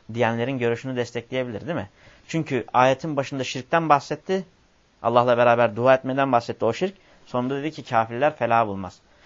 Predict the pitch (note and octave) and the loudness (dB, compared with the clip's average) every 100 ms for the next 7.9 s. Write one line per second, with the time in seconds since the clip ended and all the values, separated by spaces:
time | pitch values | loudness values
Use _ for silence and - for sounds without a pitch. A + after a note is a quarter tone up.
0 | _ A#2+ C3+ A#2+ C#3 D3+ D#3 C#3+ C#3 C3 | _ -2 2 4 6 4 4 6 6 6
1 | C3 A#2+ _ - - A#2+ A#2+ D3 - B2+ | 4 0 _ -20 -16 -6 2 4 4 2
2 | A#2+ G#2+ C3 A#2 D3 E3+ C3 C#3+ A2 F2+ | -4 -4 -6 -6 -6 -6 -6 -10 -8 -10
3 | F#2+ _ _ _ _ _ _ _ _ _ | -12 _ _ _ _ _ _ _ _ _
4 | _ _ - - - _ A2+ C#3+ G#3 - | _ _ -20 -20 -20 _ -4 -2 -2 -4
5 | G#2+ - - A#2+ G#2 F#2 _ _ _ _ | -8 -8 -4 -2 -2 -6 _ _ _ _
6 | _ _ _ _ _ _ _ - - - | _ _ _ _ _ _ _ -20 -20 -20
7 | _ _ - E2 G#2+ D3+ C3+ D#3 - | _ _ -18 -8 -4 -2 2 0 -2